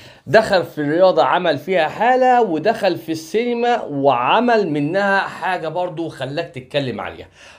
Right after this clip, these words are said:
فهو معلم وخلى السينما تتكلم.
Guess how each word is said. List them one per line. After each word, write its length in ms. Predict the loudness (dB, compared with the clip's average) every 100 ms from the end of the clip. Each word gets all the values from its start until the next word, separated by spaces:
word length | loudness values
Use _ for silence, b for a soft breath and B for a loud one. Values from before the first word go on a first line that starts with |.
| _
فهو 560 | 2 4 6 6 2 2
معلم 680 | 0 2 0 0 -2 -4 -6
وخلى 420 | -6 -2 0 0
السينما 680 | -2 -4 -2 0 0 0 -2
تتكلم. 580 | -4 -6 -8 -14 -14